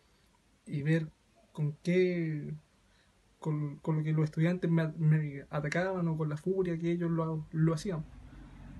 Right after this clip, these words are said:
Eh, yo tengo una guagüita de cuatro meses y,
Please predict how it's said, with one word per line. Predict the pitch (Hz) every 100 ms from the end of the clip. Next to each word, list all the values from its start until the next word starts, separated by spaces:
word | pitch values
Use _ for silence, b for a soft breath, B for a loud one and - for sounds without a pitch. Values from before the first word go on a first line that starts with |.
| B - - - - - -
Eh, | 143 135 135 139 - - - - - - -
yo | 156
tengo | 175 175
una | 170
guagüita | 165 160 175 180
de | 165
cuatro | 160 180 175 175
meses | 196 202 190
y, | 165 165 151 143 139